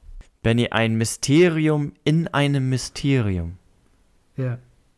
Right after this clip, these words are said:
Speaker 2: ich find das geil. Da haben wir wieder was aufgedeckt, ne?
Speaker 1: Oder?
Speaker 2: Ja.
Speaker 1: Wir sind auch schon so kleine, gut kombiniert Benny Watson-Leute.
Speaker 2: Das stimmt.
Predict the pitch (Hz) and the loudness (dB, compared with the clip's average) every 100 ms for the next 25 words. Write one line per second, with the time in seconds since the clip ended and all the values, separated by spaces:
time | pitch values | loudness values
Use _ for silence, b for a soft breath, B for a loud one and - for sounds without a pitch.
0 | - - 135 123 143 131 120 - _ _ | -20 -10 -6 -6 -6 -8 -8 -14 _ _
1 | _ - 131 156 175 180 170 190 170 - | _ -4 0 4 4 4 2 0 -4 -4
2 | 123 - - 156 - - 90 95 139 - | -4 -6 -4 -6 -6 -6 -4 -2 -4 -8
3 | _ _ _ _ - 123 117 - 92 90 | _ _ _ _ -6 -6 -6 -10 -6 -4
4 | 135 226 233 - 180 123 - 113 107 101 | 0 -2 -2 -2 0 0 -2 -2 0 0
5 | 98 90 - - 117 - 117 104 104 101 | -2 -4 -8 -6 -6 -4 -4 -2 0 0
6 | 98 92 _ - 208 101 104 95 85 85 | 0 -2 _ -20 -6 -2 0 0 -2 -4
7 | - 85 85 _ _ _ - - 87 85 | -6 -8 -8 _ _ _ -10 -2 -2 -2
8 | 82 - _ - 120 - 175 143 | -8 -10 _ -14 -12 -10 -8 -8